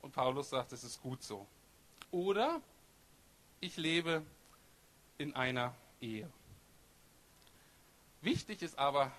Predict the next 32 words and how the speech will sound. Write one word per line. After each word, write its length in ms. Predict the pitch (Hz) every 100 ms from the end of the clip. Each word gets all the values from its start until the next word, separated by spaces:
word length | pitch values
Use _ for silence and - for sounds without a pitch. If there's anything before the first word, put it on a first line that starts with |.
| -
zu 140 | -
verstehen, 840 | 160 135 - - 143 151 208 254 - - - - -
dass 220 | 170 175 -
die 120 | 170
Bibel 500 | 139 202 294 240 175
die 120 | 165
intime 520 | 170 262 269 220 190
Beziehung 560 | 160 156 - 240 254 175
zwischen 360 | - 175 175
Mann 200 | 156 185
und 180 | 226 196
Frau 460 | - 165 190 214 175 -
nie 340 | 180 233 294
vom 260 | - 208 208
Negativen 600 | 233 202 151 156 135 127
her 180 | 127 120
definiert. 640 | 127 - 123 113 107 98 -
Also, 360 | 156 139 123 110 - - - - - -
wenn 100 | 131
ihr 80 | 131
euch 100 | 131
liebt, 180 | 196 147
dann 100 | 131
dürft 180 | 131
ihr 80 | 127
das 180 | 165 175
und 140 | 143
das 120 | 156 -
und 120 | 131
das 160 | 165 135
nicht 160 | 113
machen. 320 | 104 107 202